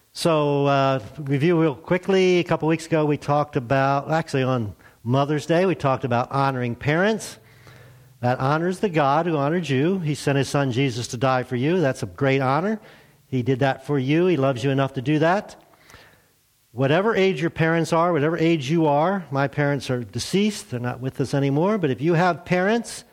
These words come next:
you have a great privilege and obligation, responsibility.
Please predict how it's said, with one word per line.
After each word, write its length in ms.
you 160
have 280
a 360
great 420
privilege 540
and 340
obligation, 680
responsibility. 760